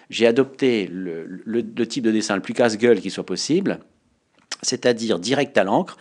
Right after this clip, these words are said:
à l'encre de Chine, comme ça on est sûr que c'est indélébile, et direct à l'encre, pas de crayon, pas de gomme, parce que j'ai pas le temps de revenir en arrière. Alors évidemment, c'est très, très casse-gueule, parce que du coup, euh, on n'a pas de, de, de,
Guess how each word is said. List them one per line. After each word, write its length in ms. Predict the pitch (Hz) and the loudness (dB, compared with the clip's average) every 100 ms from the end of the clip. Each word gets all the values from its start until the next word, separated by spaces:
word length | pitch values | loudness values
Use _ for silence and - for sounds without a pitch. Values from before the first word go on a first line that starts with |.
| - - | -10 2
à 60 | |
l'encre 160 | 107 107 | 4 4
de 100 | 110 | 2
Chine, 240 | - 113 | 0 -2
comme 160 | 90 76 | -2 -4
ça 120 | 90 | -6
on 60 | 80 | -6
est 80 | |
sûr 140 | 78 135 | -6 -6
que 60 | |
c'est 100 | - | -6
indélébile, 540 | 87 87 80 107 160 190 - - - - _ | -4 -4 -2 2 2 2 -6 -20 -20 -20 _
et 300 | 131 127 117 | 10 10 10
direct 340 | 104 135 120 | 6 2 4
à 60 | 117 | 4
l'encre, 280 | 117 107 - | 4 2 4
pas 100 | 120 | 2
de 60 | |
crayon, 280 | - 120 117 | 2 0 2
pas 120 | 90 | 0
de 80 | 92 | 2
gomme, 300 | 104 165 196 - - - | 6 6 6 -2 -14 -10
parce 160 | - | -4
que 120 | 151 | 0
j'ai 120 | 143 104 | 0 0
pas 120 | 101 | -4
le 60 | |
temps 100 | - | -2
de 60 | 147 | 0
revenir 280 | 110 135 127 | 0 0 -2
en 60 | |
arrière. 360 | 98 80 69 - _ _ - - - | -2 -6 -10 -14 _ _ -20 -20 -18
Alors 220 | - 73 117 | -8 -6 -2
évidemment, 400 | 123 147 160 107 | 4 6 6 2
c'est 240 | - - | -4 -12
très, 160 | - 104 | -6 -6
très 200 | - 90 | -6 -4
casse-gueule, 460 | 95 95 117 107 | -2 0 0 0
parce 200 | 82 - | -2 -8
que 80 | 92 | -6
du 180 | 90 101 | -6 -8
coup, 440 | - 123 113 98 | -4 -2 0 -2
euh, 120 | 80 76 | -6 -10
on 240 | 71 71 | -12 -12
n'a 120 | 69 | -12
pas 300 | - - 110 | -8 0 0
de, 400 | 98 87 87 82 | 0 -6 -6 -6
de, 300 | 82 82 78 | -8 -12 -14
de, 300 | 76 78 73 | -14 -14 -16